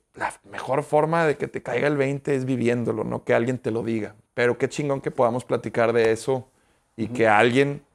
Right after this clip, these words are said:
Speaker 1: si esta es la forma en la que le puede quitar el velo, pues qué mejor,
Speaker 2: Ujú.
Speaker 1: mi querido Nayo.
Speaker 2: No, hombre, la verdad es que es muy interesante lo que dices porque es exactamente mi manera de pensar. O sea, yo antes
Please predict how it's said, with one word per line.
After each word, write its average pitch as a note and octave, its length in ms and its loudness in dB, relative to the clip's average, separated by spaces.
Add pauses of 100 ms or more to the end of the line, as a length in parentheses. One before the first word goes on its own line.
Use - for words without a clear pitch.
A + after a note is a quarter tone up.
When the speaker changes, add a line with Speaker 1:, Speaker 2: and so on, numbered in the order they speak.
(160)
Speaker 1:
si - 220 -6
esta G#2+ 220 -4
es A#2+ 60 -2
la A#2 80 2
forma A#2+ 300 0
en A#2+ 80 -2
la G#2+ 140 -2
que A2 100 -4
le G#2 120 0
puede A2 560 2 (200)
quitar A2 340 2
el B2 120 4
velo, C3+ 320 2
pues - 380 -10 (240)
qué A2+ 100 -2
mejor, A2+ 320 0
Speaker 2:
Ujú. G#2 80 -6
Speaker 1:
mi G#2 80 -8
querido G#2 320 -6
Nayo. G2 260 -14 (340)
Speaker 2:
No, C#3 220 0
hombre, B2+ 220 -4 (280)
la C#3 140 -2
verdad D3+ 240 2
es F#3 100 -6
que G#3 100 -4
es G3 80 -2
muy G3 140 -2
interesante F#3 500 -4
lo F3 120 -8
que E3 80 -2
dices D#3 260 -2
porque D3 200 -8
es D3 120 -8
exactamente E3+ 600 -6
mi D#3+ 100 -2
manera B2 380 -2
de C3 80 -4
pensar. C#3 400 -6 (540)
O - 40 -20
sea, B2 100 -2
yo D3 280 0 (840)
antes D#3 480 -2